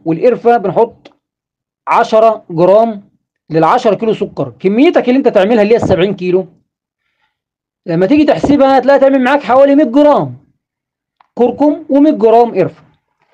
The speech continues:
في العادة إحنا بنحط حوالي خمسين سي سي خل التفاح على العشرة كيلو سكر. كذلك لما تيجي تحسبها على السبعين كيلو، هتلاقي إن هي عملت معاك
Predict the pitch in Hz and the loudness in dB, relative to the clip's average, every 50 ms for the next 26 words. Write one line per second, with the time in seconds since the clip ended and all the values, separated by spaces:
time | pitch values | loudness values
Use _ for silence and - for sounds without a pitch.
0 | _ _ _ _ _ _ _ _ _ _ - 220 226 220 277 330 320 302 277 294 | _ _ _ _ _ _ _ _ _ _ 0 0 2 2 2 2 2 2 2 2
1 | 247 262 262 240 240 226 190 262 294 - - - 165 214 233 247 262 254 247 254 | 2 0 0 0 0 0 0 -2 0 0 -2 -2 0 2 2 4 4 2 2 0
2 | 240 202 - - _ _ _ _ _ _ _ _ _ _ - - - - _ _ | -2 -4 -8 -16 _ _ _ _ _ _ _ _ _ _ -20 -20 -20 -20 _ _
3 | _ _ _ _ _ _ _ _ _ - - 240 233 196 - - 294 285 294 - | _ _ _ _ _ _ _ _ _ -4 -2 -2 -2 -2 0 0 0 0 0 -2
4 | 233 - - 254 254 262 262 240 214 202 - - - - - - - - - - | -4 -2 0 0 2 2 0 -2 -4 -8 -14 -20 -20 -20 -20 -20 -20 -20 -20 -20
5 | - - - - - 254 262 240 233 - 233 180 - - 226 240 233 175 - - | -20 -20 -6 -2 0 2 2 2 0 0 -4 -4 -2 2 2 2 2 0 -4 -12
6 | - _ _ _ _ _ _ _ _ _ - 160 180 196 202 196 190 254 247 240 | -20 _ _ _ _ _ _ _ _ _ -4 0 2 2 4 2 2 2 0 0
7 | 208 196 220 226 226 151 - - - - 156 143 - - - _ _ _ _ _ | -2 0 0 -2 -2 -2 -4 -6 -6 -6 -8 -8 -8 -12 -20 _ _ _ _ _
8 | _ _ _ _ _ _ _ _ _ _ _ _ _ - 175 165 180 269 294 302 | _ _ _ _ _ _ _ _ _ _ _ _ _ -4 -2 0 2 2 2 2
9 | 262 269 262 254 247 302 285 285 - - 170 - 294 311 262 247 214 208 208 208 | 2 0 0 0 2 0 0 2 0 -2 -2 0 0 0 0 2 2 0 0 0
10 | - - 226 202 190 233 285 294 - 302 277 294 294 277 226 - - 233 240 233 | 0 -2 -2 0 2 2 0 0 0 0 2 2 4 4 2 2 0 0 -2 0
11 | 233 226 233 254 247 196 202 226 240 240 208 143 202 190 175 214 233 240 - - | 0 -2 -2 -2 -2 -2 0 0 0 0 -2 0 -2 -2 -2 -2 -2 -4 -6 -12